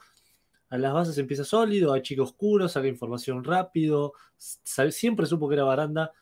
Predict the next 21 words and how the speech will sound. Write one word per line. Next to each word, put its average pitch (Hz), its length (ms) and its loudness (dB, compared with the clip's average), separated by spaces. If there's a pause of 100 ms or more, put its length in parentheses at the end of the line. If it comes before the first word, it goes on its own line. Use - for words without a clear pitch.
(200)
eh, 120 320 -6
y 120 340 -10
creo 139 220 2
que 135 80 2
ese 131 140 -4
Slayer, 139 300 4
el 123 80 0
jugador 123 320 -2
de 123 100 2
A, 143 160 2 (320)
estuvo 123 400 -8
muy 139 580 -4
tranquilo, 151 720 -2 (320)
en 117 200 -8
ningún 135 180 -6
momento 135 220 -2
se 131 120 -6
apuró, 180 580 -2
en 139 100 -2
ningún 131 160 -6
momento, 131 360 -2